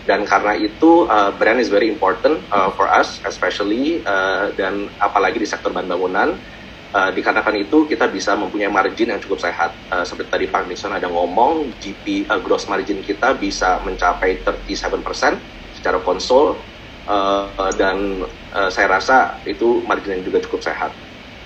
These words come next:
Uh, dan juga kita dibantu dengan our wide distribution network. Uh, tadi yang Pak Har juga sempat, uh, explain sedikit, kita punya dua belas cabang internal kita sendiri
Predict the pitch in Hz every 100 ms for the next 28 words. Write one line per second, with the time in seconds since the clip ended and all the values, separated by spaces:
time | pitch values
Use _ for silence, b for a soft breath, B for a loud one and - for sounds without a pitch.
0 | - 87 87 87 85 - - - - -
1 | - - - 104 - 123 131 151 120 101
2 | 92 92 147 175 147 101 90 90 90 92
3 | 92 98 95 87 - 104 92 87 123 185
4 | - - - - 92 90 87 87 90 90
5 | 85 87 - 95 90 92 87 - - 90
6 | 87 87 - - - - - - - -
7 | - - - 90 90 - 98 - 85 -
8 | 156 156 - 104 107 107 101 87 90 87
9 | - 92 92 95 95 101 - 98 98 95
10 | 95 - 95 - 92 92 320